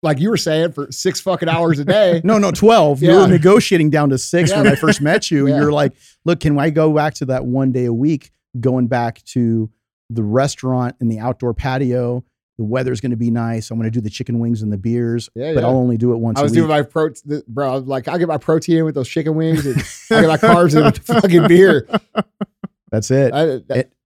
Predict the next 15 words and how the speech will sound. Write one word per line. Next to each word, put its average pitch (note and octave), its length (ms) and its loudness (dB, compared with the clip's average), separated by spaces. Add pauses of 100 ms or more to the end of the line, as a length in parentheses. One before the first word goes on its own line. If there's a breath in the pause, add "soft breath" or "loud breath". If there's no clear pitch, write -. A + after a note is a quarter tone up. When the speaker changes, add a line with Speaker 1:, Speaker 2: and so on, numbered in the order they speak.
Speaker 2:
and C3 140 4
that C#3+ 120 4
was C#3+ 140 4
a C#3 60 4
negotiation C3+ 720 2
back A2+ 220 0
then. C3+ 200 0
And A#2 100 0
then A2+ 120 2
it A#2+ 100 -4
was A#2 160 0
just A2 300 -6
that A2 180 -6
mental A2+ 420 0
conditioning A2 600 -2